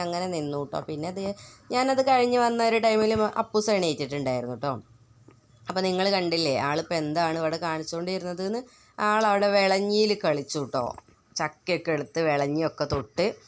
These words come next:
ആകെ അതൊക്കെ തൊട്ടു ട്ടോ.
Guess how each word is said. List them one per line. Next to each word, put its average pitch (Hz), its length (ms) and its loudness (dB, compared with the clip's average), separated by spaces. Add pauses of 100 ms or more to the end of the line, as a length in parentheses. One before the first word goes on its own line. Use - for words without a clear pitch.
(880)
ആകെ 190 340 2 (640)
അതൊക്കെ 202 300 0
തൊട്ടു 208 260 0 (160)
ട്ടോ. 180 160 0